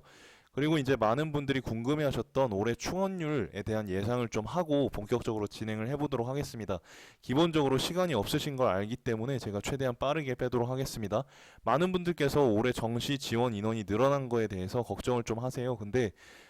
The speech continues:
제 생각에는 코로나라는 특수한 상황도 있었고,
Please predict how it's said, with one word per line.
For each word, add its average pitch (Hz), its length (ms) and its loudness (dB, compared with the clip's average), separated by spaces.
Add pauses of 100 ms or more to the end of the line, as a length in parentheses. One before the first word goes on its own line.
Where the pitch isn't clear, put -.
(160)
제 127 160 0
생각에는 143 720 0 (140)
코로나라는 156 500 2
특수한 160 360 -2
상황도 139 380 0
있었고, 110 600 2